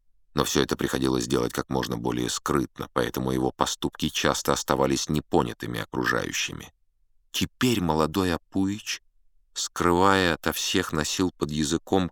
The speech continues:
камень как тайну, или, точнее говоря, тайну как камень. А его тело претерпело одно изменение, которое трудно было скрывать,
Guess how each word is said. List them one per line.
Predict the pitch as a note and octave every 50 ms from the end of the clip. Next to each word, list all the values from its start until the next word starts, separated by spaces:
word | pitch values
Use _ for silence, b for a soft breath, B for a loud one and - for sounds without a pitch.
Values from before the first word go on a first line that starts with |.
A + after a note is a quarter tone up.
| -
камень | _ - F#2+ F#2 F2+ F2+ D#2+ D2 - -
как | - - - - - _ _ _
тайну, | - F#2 F2+ F2 E2+ D#2 C#2+ C2 A#1 G1+ - - _ - _ _ _ _ _ _ _ _ _ _ _ _
или, | - C#2 C#2 D2
точнее | - D2 - - - C#2 C#2 C#2 C2+
говоря, | C2+ C#2+ C2+ C#2 C#2 C#2 C2+ - _ _
тайну | - D#2+ D2+ C#2+ C2 A#1+ A#1 - - - -
как | - - - - - - _ _
камень. | _ - D2 C2+ B1+ A#1 A#1 - G1+ G1+ - - _ _ _ _ - _ _ _ _ _ - _ _ _
А | - - C#2 C2
его | C2+ C2 C2+ B1+ B1
тело | - - - F2 - E2 D#2+ D2+
претерпело | - - D2 - - D2+ - - - D#2+ D2+ C#2+ C2+
одно | C2 C2 D2 D#2+ D2+
изменение, | C#2 - D2+ D2 D2 D#2+ D#2+ D2+ C#2+ C#2+ C2+
которое | - - - - D#2 D#2 D2 C#2+
трудно | - - F#2 E2+ D2 B1 A#1 A1+
было | - - C2+ C2 C2
скрывать, | - - - - D2+ C#2+ C#2 C#2 C2+ - - -